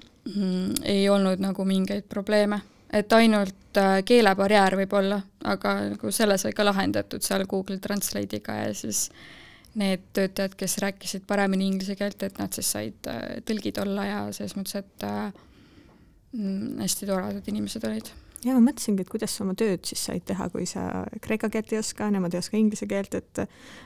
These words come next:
Speaker 2: et, äh, kuidas sa saad aru, mida, mida sa pead parasjagu tegema või mida sa näiteks ei tohi teha?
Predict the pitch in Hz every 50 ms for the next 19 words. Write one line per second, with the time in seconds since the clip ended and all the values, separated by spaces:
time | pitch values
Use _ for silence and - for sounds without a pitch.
0 | - - - 208 185 - - - 202 202 196 190 190 190 196 190 196 190 190 196
1 | 208 220 220 - 214 214 - - _ - 269 262 240 - - 202 202 - 214 208
2 | 226 233 208 220 220 226 208 180 180 190 196 - 175 170 175 196 202 - 165 -
3 | - 180 - 185 175 - - 185 180 165 165 - 175 170 165 180 175 170 - -
4 | - - - - _ _ - 185 185 180 180 - 180 180 180 - - 185 - 190
5 | - 190 175 - 170 156 190